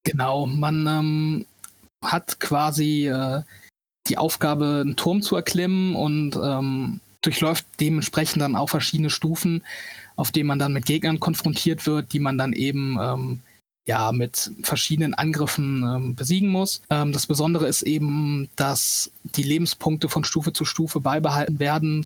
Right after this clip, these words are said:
damit, äh, ja, so ein bisschen wirtschaften muss, ob man dann quasi seine, seine An-, Angriffe auflevelt oder, äh, seine Leben wieder auffüllt. Und, äh, wenn man eben selbst besiegt wird, geht's eben von vorne los. Ähm, da kommt dann eben dieser Roguelike-Aspekt hinzu,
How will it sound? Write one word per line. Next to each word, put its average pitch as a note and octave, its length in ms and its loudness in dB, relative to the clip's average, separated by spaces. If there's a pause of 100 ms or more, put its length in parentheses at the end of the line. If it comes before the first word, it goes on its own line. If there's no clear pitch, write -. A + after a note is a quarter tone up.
(100)
damit, D3 420 0
äh, C#3 440 0 (160)
ja, C3+ 240 0
so C#3 60 -2
ein C#3 60 -2
bisschen C3+ 360 -2
wirtschaften D#3+ 440 0
muss, D#3+ 260 2
ob - 120 -2
man C#3+ 320 -2
dann C#3+ 220 -2
quasi C#3 560 -2 (260)
seine, C#3 460 2
seine C3+ 200 0
An-, C#3+ 180 -2
Angriffe F3+ 400 2
auflevelt D#3 500 2
oder, C#3 560 0
äh, - 60 -2
seine C#3 180 0
Leben D#3+ 320 2
wieder D#3 260 2
auffüllt. D#3+ 520 -2 (100)
Und, D3+ 300 2
äh, C#3 120 0
wenn D3 120 2
man D#3 100 2
eben D3+ 300 0
selbst - 420 -2
besiegt D3+ 340 -2
wird, D#3 240 0 (420)
geht's E3 180 0
eben D#3+ 120 2
von D3+ 140 0
vorne E3 300 2
los. C#3 440 0
Ähm, C#3+ 220 0
da C3+ 100 -2
kommt D3+ 200 0
dann B2+ 80 0
eben D3 100 0
dieser C#3+ 160 0
Roguelike-Aspekt C#3 960 -2
hinzu, D3+ 500 0